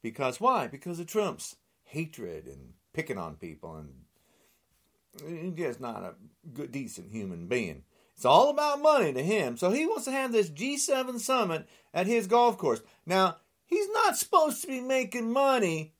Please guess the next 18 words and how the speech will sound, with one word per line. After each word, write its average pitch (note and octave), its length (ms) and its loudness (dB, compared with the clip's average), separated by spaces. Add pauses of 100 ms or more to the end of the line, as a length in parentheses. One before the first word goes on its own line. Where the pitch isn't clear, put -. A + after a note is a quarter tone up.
(100)
being E3 420 -4
president D#3 640 0 (200)
off D#3 220 2
of C3+ 120 0
us. D#3 520 0 (720)
But A#2+ 100 0
he A2+ 60 0
goes C#3+ 260 0
golfing C4+ 400 6
at G#3 80 2
his A3+ 280 2
golf D#4 380 10
course. F#3+ 600 6 (1900)
And C#3+ 80 -8
what, - 200 -6 (520)
all D4 680 12
the D4+ 140 2
time. B3+ 680 4